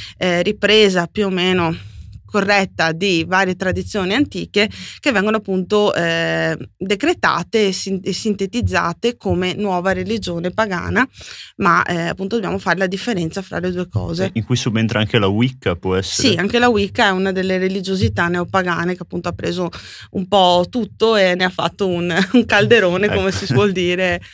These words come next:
Speaker 1: eh, esattamente.
Speaker 2: Ottimo. Quali sono i metodi e le fonti per analizzare, eh, o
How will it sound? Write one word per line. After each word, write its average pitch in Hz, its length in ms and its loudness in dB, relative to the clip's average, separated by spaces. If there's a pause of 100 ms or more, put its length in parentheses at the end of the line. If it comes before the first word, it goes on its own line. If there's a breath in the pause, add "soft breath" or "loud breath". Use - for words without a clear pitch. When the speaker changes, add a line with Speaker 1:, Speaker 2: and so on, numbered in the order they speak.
(260 loud breath)
Speaker 1:
eh, 60 300 -6
esattamente. 92 760 -4
Speaker 2:
Ottimo. 98 260 -2 (260)
Quali 190 160 6
sono 175 240 4
i 147 80 8
metodi 127 640 6
e 104 80 6
le 107 100 2
fonti 110 960 2
per 101 260 2
analizzare, 95 1080 2
eh, 90 600 -4
o 101 160 -6